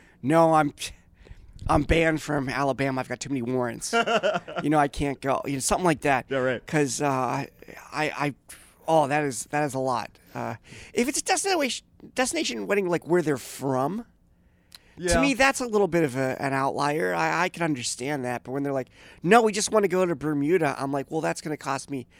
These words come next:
Speaker 1: four thousand dollars during a recession."
Speaker 2: Yeah, exactly.
Speaker 1: So, like, I, I don't wanna do that. Uh,
Speaker 2: So I'm gonna fly in for, like, a day or two, do everything that you want me to do, and then leave? Oh, that
Speaker 1: yeah, I'm
Speaker 2: sounds
Speaker 1: gonna give
Speaker 2: like
Speaker 1: you a whole bunch of, of attention and a present.
Speaker 2: Yeah, and a present.
Speaker 1: And then I have to fly back. I didn't even get to, like, go to the beach.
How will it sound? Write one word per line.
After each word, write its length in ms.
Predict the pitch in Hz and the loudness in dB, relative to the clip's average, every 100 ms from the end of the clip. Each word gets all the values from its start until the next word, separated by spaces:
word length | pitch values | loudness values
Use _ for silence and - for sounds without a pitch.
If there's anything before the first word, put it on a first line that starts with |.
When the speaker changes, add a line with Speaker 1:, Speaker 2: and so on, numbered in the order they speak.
| - - | -20 -20
Speaker 1:
four 260 | - 170 | -2 0
thousand 340 | - 123 117 120 | 0 -2 -2 -4
dollars 360 | 117 110 110 | -4 -4 -8
during 200 | 110 98 | -10 -10
a 40 | - | -12
recession." 460 | 104 - - - - - | -14 -16 -18 -20 -20 -8
Speaker 2:
Yeah, 80 | 175 143 | -8 -4
exactly. 220 | 135 127 | -4 0
Speaker 1:
So, 220 | 156 139 | 0 0
like, 240 | 80 135 143 | 0 -4 -4
I, 320 | 156 170 135 | -4 -4 -2
I 100 | 165 | 0
don't 100 | 156 | 0
wanna 180 | 147 131 | 0 -4
do 180 | 117 117 | -6 -8
that. 260 | 113 - - - | -10 -14 -18 -12
Uh, 240 | 113 107 | -10 -10
Speaker 2:
So 160 | 107 185 | -2 0
I'm 80 | 185 | 2
gonna 120 | 185 | 0
fly 280 | - 175 175 | 0 2 2
in 160 | 175 170 | 0 -4
for, 180 | 165 151 | -6 -4
like, 160 | 139 | -6
a 40 | 135 | -6
day 260 | 135 143 | -4 -2
or 100 | 156 156 | -2 -4
two, 340 | 160 151 156 | 0 2 2
do 160 | 139 147 | -2 -6
everything 420 | 151 151 151 165 | -6 -6 -8 -6
that 140 | 147 131 | -6 -8
you 180 | 143 151 | -6 -4
want 240 | 139 127 | -2 -2
me 80 | 127 | -4
to 80 | 120 | -4
do, 220 | 113 113 | -2 -2
and 80 | 113 | -4
then 140 | 110 | -4
leave? 320 | 113 127 160 - | -6 -6 -8 -10
Oh, 80 | - | -6
that 80 | 139 | -2
Speaker 1:
yeah, 140 | 151 | 0
I'm 20 | 127 | 0
Speaker 2:
sounds 200 | 120 139 | -2 -4
Speaker 1:
gonna 80 | 151 | -4
give 40 | |
Speaker 2:
like 80 | 156 | -2
Speaker 1:
you 100 | 165 | -2
a 20 | |
whole 120 | 139 156 | 0 -2
bunch 180 | 165 | -2
of, 60 | 139 - | -4 -10
of 80 | 131 | -8
attention 500 | 135 135 131 147 139 | -6 -4 -4 -4 -6
and 140 | - 113 | -6 -10
a 40 | |
present. 540 | - 135 120 120 107 240 | -6 -6 -4 -6 -6 0
Speaker 2:
Yeah, 120 | 247 | 2
and 120 | 233 277 | 2 0
a 40 | |
present. 480 | 254 190 151 110 - _ _ _ _ | 2 2 0 -6 -14 _ _ _ _
Speaker 1:
And 140 | - 147 | -2 0
then 80 | 147 | 0
I 80 | |
have 160 | 147 143 | 0 -4
to 80 | 135 | -6
fly 240 | - 127 | -2 -2
back. 300 | 120 123 127 - | 0 -2 -4 -6
I 120 | 131 | -4
didn't 160 | 127 | -4
even 160 | 127 120 | -4 -4
get 160 | 120 - | -8 -8
to, 80 | |
like, 160 | 110 110 | -8 -8
go 100 | 104 | -8
to 80 | 110 | -8
the 60 | |
beach. 340 | - 82 - | -10 -12 -12